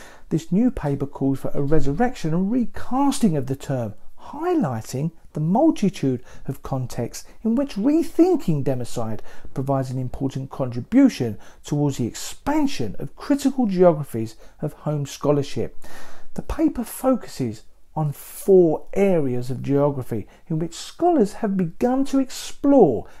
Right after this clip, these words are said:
and extend the term. There is in fact many cases with regards to homes and, as they term it, unhoming, or the term what could also be related, as some call it, social cleansing.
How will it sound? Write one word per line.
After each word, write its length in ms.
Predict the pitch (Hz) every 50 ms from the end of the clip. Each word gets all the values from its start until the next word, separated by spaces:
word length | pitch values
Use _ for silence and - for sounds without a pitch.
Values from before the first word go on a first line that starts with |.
| - -
and 140 | 123 143 143
extend 800 | 143 - - - - - - - - - 190 185 175 160 143 135
the 80 | 147
term. 560 | 143 - - - 175 151 135 120 101 71 - - - - - - - - - - - - -
There 160 | - - 143
is 120 | 180 202 180
in 120 | 156 135
fact 300 | - - - - - -
many 360 | 151 175 208 247 277 269 240 - -
cases 580 | - - - - 285 339 311 269 - - 170 139
with 200 | 143 147 151 135
regards 360 | 139 135 - 135 123 120 -
to 80 | - 127
homes 480 | 120 - - 113 117 131 151 160 - - -
and, 180 | - 147 135 -
as 180 | - - 120
they 220 | - 233 277 320 302
term 360 | - - - 160 143 135 135
it, 200 | 131 - - - - - - - - - -
unhoming, 960 | - 190 196 165 147 - - - - - 330 381 381 320 190 127 101 98 110 - - - - - - - - - -
or 80 | - 135
the 100 | 131 127
term 380 | - - 165 143 139 131 120 - - - -
what 160 | - - - -
could 180 | - 294 -
also 360 | 349 330 285 196 - - 123
be 140 | 117 123 120
related, 640 | 120 127 123 117 120 117 120 113 - 156 156 - -
as 140 | - 143 131
some 320 | - - - 190 175 147 135
call 300 | - - 131 127 131 165
it, 180 | 196 - - - - - - - - - - -
social 380 | - - - 269 - - 233
cleansing. 640 | - - - - 277 285 262 208 143 139 113 92 -